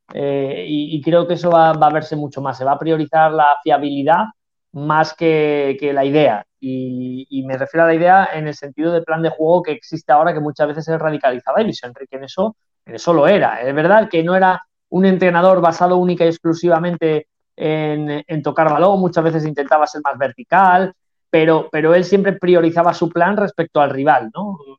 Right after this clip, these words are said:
Entonces, bueno, creo que, que en este sentido De La Fuente es mucho más precavido, tiene, toma más precauciones y eso por un lado puede ser positivo, pero creo que para otro tipo de, de rivales y de partidos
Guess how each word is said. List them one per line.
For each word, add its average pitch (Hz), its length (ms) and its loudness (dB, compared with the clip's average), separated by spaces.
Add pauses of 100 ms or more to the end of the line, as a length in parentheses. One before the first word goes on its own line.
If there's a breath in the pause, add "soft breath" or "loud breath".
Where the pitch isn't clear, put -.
Entonces, 143 320 -8
bueno, 123 280 -6
creo 147 180 -4
que, 156 360 0
que 156 80 -6
en 156 60 -6
este 156 180 -12
sentido 156 340 -4
De 156 80 0
La 151 120 2
Fuente 165 560 0 (300)
es 143 220 -4
mucho 165 360 -4
más 160 320 -2
precavido, 180 720 2
tiene, 165 440 0
toma 170 200 -2
más 165 160 -2
precauciones 170 680 -2
y 156 40 -8
eso 147 160 -10
por 139 140 -8
un 147 80 -2
lado 165 220 2
puede 151 160 -2
ser 151 160 -8
positivo, 175 560 -2
pero 139 200 -4
creo 160 240 0
que 156 80 -6
para 139 200 0
otro 147 180 -6
tipo - 240 -10
de, 147 400 -4
de 139 260 -2
rivales 139 480 -2
y 143 60 -12
de 139 80 -4
partidos 165 580 -4